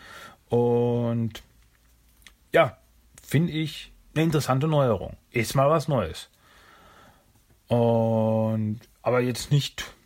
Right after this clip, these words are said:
nichts Schlechtes. Also ich find's nicht schlecht. Also ich bin immer, ich bin immer offen für Neues. Und ja, bin ich gespannt, was sie daraus machen. Es ist eben, also es ist nur nicht so ganz, äh, klar oder rauslesbar.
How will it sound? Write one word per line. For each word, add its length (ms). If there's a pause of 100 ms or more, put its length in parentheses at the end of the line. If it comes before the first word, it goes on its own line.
(460)
nichts 240
Schlechtes. 400
Also 120
ich 120
find's 300
nicht 200
schlecht. 260
Also 300 (640)
ich 140
bin 120
immer, 240
ich 140
bin 120
immer 240
offen 220
für 140
Neues. 480 (1900)
Und 1040 (800)
ja, 220 (380)
bin 100
ich 80
gespannt, 340
was 100
sie 80
daraus 200
machen. 300 (440)
Es 120
ist 40
eben, 220
also 220
es 160
ist 100
nur 140
nicht 180
so 140
ganz, 520
äh, 960
klar 580
oder 280
rauslesbar. 1300